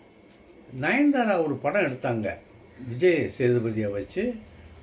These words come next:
ஒரு படம் எடுத்தாங்க. அதுல சமந்தா and நம்ம நயன்தாரா நடிச்சிருப்பாங்க. பக்கத்துல ரெண்டு காதல், அந்த படத்துக்கு பேரு. அந்த படத்துல நடிக்கிறதுக்கு திரிஷாவை கேட்டாங்க.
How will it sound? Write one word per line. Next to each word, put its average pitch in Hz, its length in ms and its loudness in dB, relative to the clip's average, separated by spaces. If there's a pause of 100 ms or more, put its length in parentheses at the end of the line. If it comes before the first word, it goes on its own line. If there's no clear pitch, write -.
ஒரு 135 140 -4
படம் 131 340 -4
எடுத்தாங்க. 120 300 -4
அதுல 190 260 0
சமந்தா 147 840 -4
and 127 220 -2 (600)
நம்ம 147 260 -6
நயன்தாரா 139 840 -2
நடிச்சிருப்பாங்க. 120 640 -4 (140)
பக்கத்துல 120 280 -4
ரெண்டு 104 240 -6
காதல், 104 360 -6
அந்த 107 160 -8
படத்துக்கு 104 500 -10
பேரு. 90 200 -8 (760)
அந்த 208 180 2
படத்துல 208 360 0
நடிக்கிறதுக்கு 156 800 -2 (100)
திரிஷாவை 147 680 0 (760)
கேட்டாங்க. 127 580 -4